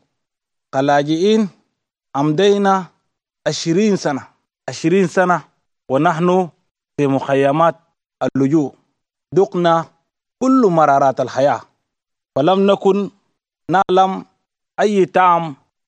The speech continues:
للحياة، فقط المشقة. فلذلك بذلت جهدي وتحملت المشاق أن أقف أو أن أكون أمامكم اليوم لأحكي لكم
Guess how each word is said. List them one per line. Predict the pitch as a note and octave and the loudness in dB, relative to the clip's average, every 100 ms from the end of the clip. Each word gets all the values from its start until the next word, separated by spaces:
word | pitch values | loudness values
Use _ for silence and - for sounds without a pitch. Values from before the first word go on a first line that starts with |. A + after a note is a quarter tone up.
| - | -8
للحياة، | B2+ A#2+ B2+ D3 E3+ F3 - _ _ _ - | -6 -2 0 2 2 0 -8 _ _ _ -4
فقط | F#3+ F#3 - _ _ _ _ _ - | 0 0 -2 _ _ _ _ _ -4
المشقة. | D3 C#3+ C3 D#3 - A#2+ - _ _ _ - | 0 0 0 -4 -4 -8 -10 _ _ _ -6
فلذلك | C#3+ C#3+ E3+ E3+ D3 - _ _ _ _ _ | -4 0 2 2 0 -8 _ _ _ _ _
بذلت | C3 D#3 G3 F#3+ | -2 0 0 -2
جهدي | D#3+ G3 F#3+ E3+ F3+ C#3 _ _ _ | 0 2 2 2 -2 -4 _ _ _
وتحملت | C3 B2+ C3 C#3+ D#3+ F#3 F3+ | -6 -2 -2 0 0 0 -2
المشاق | D#3 D3 C3 F3+ D#3 _ _ _ _ _ - | 0 -2 0 0 0 _ _ _ _ _ -6
أن | D3 | -4
أقف | D#3 G3 G3+ E3 - _ _ _ _ _ _ | -2 -2 -2 -6 -12 _ _ _ _ _ _
أو | E3+ F#3 | -2 0
أن | E3+ | 2
أكون | D#3+ - F#3+ - | 0 0 -2 0
أمامكم | D3+ F3+ F#3 F3+ - F#3 E3+ - _ _ _ - | 0 2 2 0 0 -2 -4 -12 _ _ _ -4
اليوم | C#3+ D#3 F#3 E3+ A2 - _ _ C#3 | 0 2 4 2 -2 -12 _ _ -6
لأحكي | D3+ G3+ F#3 - E3+ | -2 -2 -4 -2 0
لكم | F#3+ F#3+ F3+ | 0 -2 -4